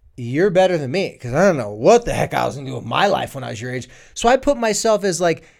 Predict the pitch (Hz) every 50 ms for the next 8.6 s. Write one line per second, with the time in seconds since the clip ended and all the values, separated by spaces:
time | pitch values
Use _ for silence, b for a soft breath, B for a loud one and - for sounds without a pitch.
0 | b b b b b - 190 190 180 165 - - - 165 202 262 359 330 262 202
1 | - - 165 - 190 180 175 - 180 247 320 - - 226 175 160 160 160 151 160
2 | - 190 175 156 170 160 156 151 160 165 170 165 156 160 151 139 135 240 349 359
3 | - 196 170 165 156 147 135 170 170 165 196 185 202 190 - - 240 220 202 175
4 | 151 - - - 202 220 254 - - - 190 156 143 139 - - 226 233 240 240
5 | 233 202 196 180 - - 226 233 233 226 - - 214 233 247 240 220 - 202 196
6 | 202 202 202 190 180 - 196 196 196 196 196 196 196 190 180 185 175 165 165 214
7 | 214 214 208 208 202 190 190 170 - 180 175 196 220 220 196 175 165 160 156 160
8 | 165 160 143 139 - - 233 262 233 220 226 233